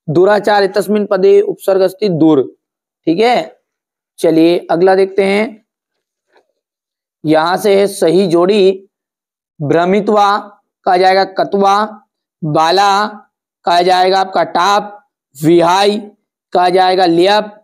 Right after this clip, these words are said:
ठीक है। माता अधिसत का आ जाएगा आपका पुत्रिम, और यहाँ पर आपका पूरा लद्वी भवती, इसका छाया, और इस छठे का आ जाएगा बाला,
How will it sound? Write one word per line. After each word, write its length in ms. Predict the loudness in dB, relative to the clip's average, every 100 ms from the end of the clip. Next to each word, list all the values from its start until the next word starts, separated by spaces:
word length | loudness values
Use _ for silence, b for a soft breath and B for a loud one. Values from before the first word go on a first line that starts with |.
| _ _ _ _ _ _ _ _ _
ठीक 120 | -2
है। 420 | 0 0 -4 -14 _ _ _ _ _ _ _ _ _ _ _ _ _ _ _
माता 760 | -20 -8 -4 -2 -2 0 0 0 -2 -4
अधिसत 580 | -4 0 0 0 -2 -2 -8 _ _
का 80 | -2
आ 60 | 0
जाएगा 320 | 2 2 0
आपका 200 | -2 -4
पुत्रिम, 540 | -4 -4 -2 0 0 -2 -8 _ _ _ _ _
और 520 | -2 0 2 0 -4 -10 _ -2
यहाँ 320 | 0 0 -2
पर 180 | -2 -2
आपका 300 | 0 -2 -2
पूरा 440 | 0 0 2 0 -2 -6 _ -2
लद्वी 440 | 0 0 2 2
भवती, 440 | 2 0 -2 0 0 -2 -8 _ _ _ _
इसका 220 | -6 -2 -2
छाया, 460 | -4 -4 0 0 -2 -8 _ _ _ -2
और 220 | 0 0
इस 120 | -2
छठे 240 | -4 -2 -2
का 80 |
आ 40 | 0
जाएगा 240 | 0 -2
बाला, 280 | -2 -4 -6